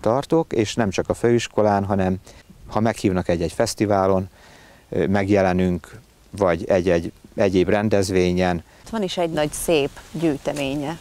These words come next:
Speaker 2: ugye? Mind ruhákból, mind tárgyi emlékekből
Speaker 1: Igen,
Speaker 2: is.
Speaker 1: igen, igen. Ö, hát erről azt tudom mondani, hogy Magyarországon nagyon sok hagyományőrző csapat van.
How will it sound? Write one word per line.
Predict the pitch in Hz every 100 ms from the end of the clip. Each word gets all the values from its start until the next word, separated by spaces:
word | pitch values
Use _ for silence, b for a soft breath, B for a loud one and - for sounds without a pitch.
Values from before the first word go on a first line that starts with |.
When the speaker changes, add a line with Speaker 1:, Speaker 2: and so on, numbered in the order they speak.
| -
Speaker 2:
ugye? | 202 196 165
Mind | 196 160 143
ruhákból, | 208 165 139 147 151 147 147
mind | 151 151 156 - - - - -
tárgyi | 170 156 147 151
emlékekből | 156 156 165 147 117 113 -
Speaker 1:
Igen, | -
Speaker 2:
is. | -
Speaker 1:
igen, | 151 139 127 135
igen. | - 131 117 107 -
Ö, | 113 113 82 85 117
hát | 165 - - - - - - - - B B
erről | 139 151 165
azt | 175 -
tudom | 120 110 107
mondani, | 113 113 107 104 110
hogy | 113 104
Magyarországon | 113 117 104 101 - 95 95 104 127 B B B B B -
nagyon | 123 143 110
sok | - 117
hagyományőrző | - 123 113 107 104 101 101 98
csapat | 92 98 - 80
van. | - 76 71